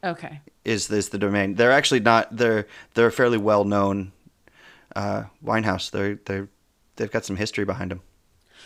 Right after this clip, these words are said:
Speaker 1: Well, it was also a Jean-Christophe Calvet
Speaker 2: Oh.
Speaker 1: selection.
Speaker 2: There you go. But rem-, this is, ties back into us reading the labels. If you had this and you liked it, and you go look for other Jean Christophe, uh, wines, and you'd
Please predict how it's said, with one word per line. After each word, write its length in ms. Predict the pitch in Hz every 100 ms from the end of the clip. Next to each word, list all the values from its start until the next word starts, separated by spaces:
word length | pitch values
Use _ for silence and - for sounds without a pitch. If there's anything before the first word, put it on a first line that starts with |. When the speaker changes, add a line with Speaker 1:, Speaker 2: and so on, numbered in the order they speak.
| -
Speaker 1:
Well, 260 | 240 214 180
it 140 | 262
was 160 | 233 202
also 420 | 220 240 247 190
a 120 | 175 180
Jean-Christophe 1040 | 151 214 190 - 214 - 220 196 - - _ _ _ _ -
Calvet 360 | 220 180 196
Speaker 2:
Oh. 120 | 196
Speaker 1:
selection. 760 | 269 196 180 196 - 180 165 165 _ _ _ _ _
Speaker 2:
There 120 | - 107
you 80 | 104
go. 320 | 127 131 113 _ _ _ - - -
But 240 | - 117 101
rem-, 300 | 123 120 -
this 240 | 110 123
is, 300 | 139 120 - - - - -
ties 260 | 131 120
back 260 | 131 123 139
into 260 | 131 139
us 220 | 131 127 - -
reading 300 | 110 113 127
the 60 | 131
labels. 500 | 143 143 131 123 -
If 160 | 107 -
you 120 | 107
had 280 | 120 127 135
this 220 | 165 -
and 140 | 104
you 100 | 104
liked 300 | 104 110 113 160
it, 200 | 180 -
and 160 | 113 101
you 60 | 92
go 240 | - 113
look 260 | 117 113 -
for 100 | 104
other 240 | 127 135
Jean 240 | - 110
Christophe, 500 | 95 101 - 101 95 - - - - -
uh, 220 | 98 98
wines, 420 | 98 92 95 117
and 100 | 120 98
you'd 160 | 101